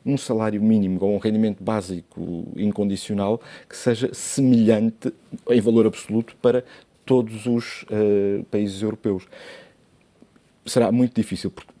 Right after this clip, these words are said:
há a questão depois de saber quem é que o paga e como é que ficam as empresas depois de ter de pagar, eh,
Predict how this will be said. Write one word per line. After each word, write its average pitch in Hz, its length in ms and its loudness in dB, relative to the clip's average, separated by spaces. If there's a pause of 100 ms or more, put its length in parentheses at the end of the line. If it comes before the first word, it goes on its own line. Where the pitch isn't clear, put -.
(100)
há 113 80 0
a 110 60 -4
questão - 220 -2
depois 117 180 0
de - 60 -8
saber 120 280 0
quem - 140 4
é 123 40 4
que 117 120 -4
o - 20 2
paga 120 260 -2
e 135 60 -2
como 127 160 0
é 117 40 2
que - 80 -12
ficam 117 240 0
as 107 100 0
empresas 120 420 0
depois 120 420 0
de 117 60 -2
ter 123 300 2
de 120 80 -6
pagar, 117 420 0 (460)
eh, 107 480 2